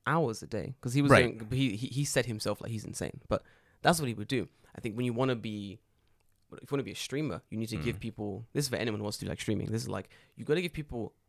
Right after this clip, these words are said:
Speaker 1: enough chance to access your stream.
Speaker 2: Right, right,
Speaker 1: You,
Speaker 2: right,
Speaker 1: you gotta
Speaker 2: right.
Speaker 1: give them enough opportunity to go check
Speaker 2: You,
Speaker 1: your
Speaker 2: you
Speaker 1: stream
Speaker 2: can't.
Speaker 1: out.
Speaker 2: I don't think you can stream. You can't stream for just, like, an hour every day.
Speaker 1: You can't. You've got, you
Speaker 2: You,
Speaker 1: can
Speaker 2: you can do that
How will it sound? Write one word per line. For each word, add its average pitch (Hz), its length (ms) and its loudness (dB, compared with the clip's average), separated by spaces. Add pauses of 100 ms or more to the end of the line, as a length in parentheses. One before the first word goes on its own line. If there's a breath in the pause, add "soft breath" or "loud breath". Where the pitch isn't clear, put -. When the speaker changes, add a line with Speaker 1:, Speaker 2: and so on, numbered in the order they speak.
(120)
Speaker 1:
enough 117 300 -4
chance - 540 0
to - 320 -10 (240)
access - 560 -4
your - 100 -10
stream. - 380 -2 (300)
Speaker 2:
Right, 80 280 2
right, 82 160 4
Speaker 1:
You, 78 60 4
Speaker 2:
right, 80 140 4
Speaker 1:
you - 40 2
gotta 135 140 6
Speaker 2:
right. 139 60 2
Speaker 1:
give 135 160 2
them 123 80 2
enough 117 240 -2
opportunity 127 460 -2
to 104 40 -6
go 104 240 -2
check 127 220 -2
Speaker 2:
You, 139 60 2
Speaker 1:
your - 80 -6
Speaker 2:
you 160 40 -2
Speaker 1:
stream 165 160 6
Speaker 2:
can't. 165 180 10
Speaker 1:
out. - 60 6
Speaker 2:
I 143 80 12
don't 127 160 6
think 123 160 4
you 117 80 0
can 117 140 2
stream. 113 260 0
You 117 100 0
can't 117 220 6
stream 104 220 2
for 98 80 -4
just, 85 180 -2
like, 92 120 4
an 87 100 4
hour 78 240 4
every 67 180 -2
day. 62 140 -4 (100)
Speaker 1:
You 139 140 2
can't. 123 320 4
You've 110 160 -8
got, 139 100 -10
you 135 140 4
Speaker 2:
You, 190 160 12
Speaker 1:
can 240 40 2
Speaker 2:
you 196 120 12
can 202 120 10
do 202 120 12
that 175 260 12